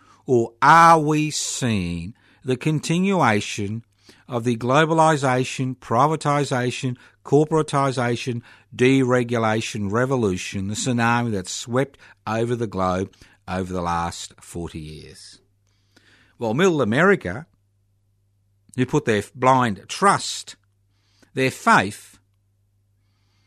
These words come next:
in President Groper, you know, dismissing his personal failings as neither here or there, are still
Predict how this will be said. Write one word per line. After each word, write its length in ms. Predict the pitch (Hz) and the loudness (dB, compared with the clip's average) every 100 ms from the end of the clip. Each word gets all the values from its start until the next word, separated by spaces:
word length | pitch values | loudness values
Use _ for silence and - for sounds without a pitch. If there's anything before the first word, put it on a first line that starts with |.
| _ _ _ _ _ _ _ _ _ _ _ _ _ _ _ _ - | _ _ _ _ _ _ _ _ _ _ _ _ _ _ _ _ -4
in 160 | 107 | -4
President 460 | - 139 120 98 90 | 2 2 2 -6 0
Groper, 540 | 147 202 202 90 143 _ _ _ _ _ _ _ _ _ _ - | 4 4 2 -4 -8 _ _ _ _ _ _ _ _ _ _ -8
you 80 | 127 | -4
know, 100 | 110 | -2
dismissing 540 | 117 - 151 - 117 | -2 -2 -2 -2 -4
his 180 | 113 107 | -4 -6
personal 460 | - 123 113 104 | -4 -4 -4 -10
failings 600 | 92 127 120 120 110 98 | -10 -6 -4 -4 -6 -8
as 240 | 87 82 - _ _ _ _ _ _ _ _ _ _ - | -12 -18 -20 _ _ _ _ _ _ _ _ _ _ -10
neither 280 | 104 202 90 | -4 -4 -4
here 240 | 101 117 | -4 -4
or 100 | 92 | -4
there, 420 | 90 160 127 110 - _ _ _ _ _ _ _ _ _ _ _ _ _ _ _ _ _ _ _ _ _ _ _ _ _ _ _ _ _ _ _ _ _ _ - | -2 -2 -2 -4 -10 _ _ _ _ _ _ _ _ _ _ _ _ _ _ _ _ _ _ _ _ _ _ _ _ _ _ _ _ _ _ _ _ _ _ -10
are 200 | 147 - | -8 -6
still 640 | - - 214 285 214 | -8 -4 -2 -2 -4